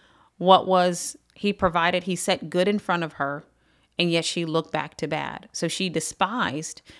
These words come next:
the word of the Lord and esteemed it as unimportant and thought that what was behind her was more important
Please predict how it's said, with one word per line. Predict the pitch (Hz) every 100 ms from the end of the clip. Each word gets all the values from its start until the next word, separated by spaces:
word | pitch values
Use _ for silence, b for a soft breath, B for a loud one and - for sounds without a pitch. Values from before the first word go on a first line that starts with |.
| B -
the |
word | 175 165 151
of |
the | 185
Lord | 196 143 147 - _ _ _ _ _ _ _ _ -
and | 170 160 -
esteemed | 165 - 202 208 202
it | 196
as | - 165 165
unimportant | - 180 208 - 160 - 151 - B B B B
and | 175 165
thought | 170 165 -
that | 160
what | 170 -
was | 175
behind | - 156 - 220 185
her | 170
was | 165
more | 160 165 -
important | 147 - 220 - 156